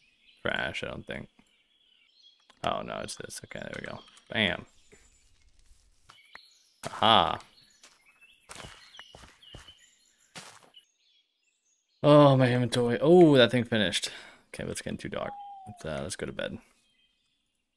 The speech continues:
I want chests. I want chests now.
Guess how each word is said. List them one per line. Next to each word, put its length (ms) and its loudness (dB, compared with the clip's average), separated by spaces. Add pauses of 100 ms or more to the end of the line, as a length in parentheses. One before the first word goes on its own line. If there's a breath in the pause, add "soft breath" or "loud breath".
(840)
I 140 -4
want 320 -2
chests. 840 2 (880)
I 60 -10
want 120 -8
chests 320 -2
now. 580 2